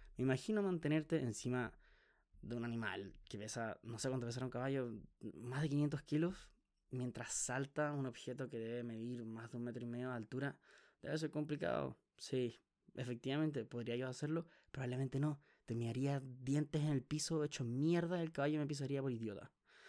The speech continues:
Por si quiere intentar saltar arriba de él. Pero bueno, a mi parecer,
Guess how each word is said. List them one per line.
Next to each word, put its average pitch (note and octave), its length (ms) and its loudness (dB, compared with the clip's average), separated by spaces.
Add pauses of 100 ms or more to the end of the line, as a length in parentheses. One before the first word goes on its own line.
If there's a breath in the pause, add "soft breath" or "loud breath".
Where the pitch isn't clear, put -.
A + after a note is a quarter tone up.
(880 loud breath)
Por B2+ 140 0
si A2+ 80 -2
quiere B2+ 140 6
intentar A#2+ 540 0
saltar - 380 -6
arriba F#2+ 260 -10
de - 120 -14
él. - 80 -18 (920 soft breath)
Pero B2 180 2
bueno, E2+ 200 -8 (540)
a B2+ 80 -2
mi D#3 100 6
parecer, F#3 460 2